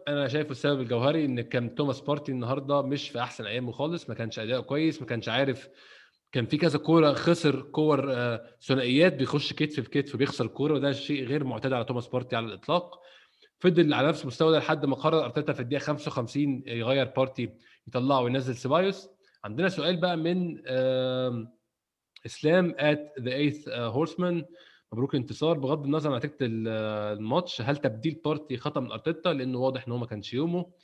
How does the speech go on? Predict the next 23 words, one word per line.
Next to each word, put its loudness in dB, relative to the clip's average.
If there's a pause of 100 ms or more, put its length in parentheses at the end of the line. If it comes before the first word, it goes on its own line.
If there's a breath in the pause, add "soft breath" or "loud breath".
(380 soft breath)
وإحنا -2
لسه 0
عندنا 0
ماتش -2
توتنهام 4
ولسه 2
عندنا 0
ماتش -2
الإياب، 0
وهو 0
خايف -2
عليه 0
من -2
الإجهاد -2
وقرر 0
يريحه، 2
ولا 2
كان -4
إيه -6
السبب -2
لحاجة -4
زي -4
دي؟" -4